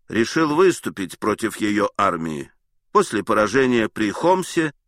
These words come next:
Зенобия надеялась отсидеться в Пальмире,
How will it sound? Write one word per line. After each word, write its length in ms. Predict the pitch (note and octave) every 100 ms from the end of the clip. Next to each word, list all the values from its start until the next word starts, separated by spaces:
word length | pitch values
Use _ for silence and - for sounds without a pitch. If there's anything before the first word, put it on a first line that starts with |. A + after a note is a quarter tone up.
| _
Зенобия 560 | G#2 C#3 D3+ G3 D#3+ C3
надеялась 680 | B2+ A#2+ C#3 C3 B2 - _ -
отсидеться 680 | A#2 - G#2+ A#2 A#2+ - F2
в 100 | -
Пальмире, 540 | A2 D3 A#3 G3+ E3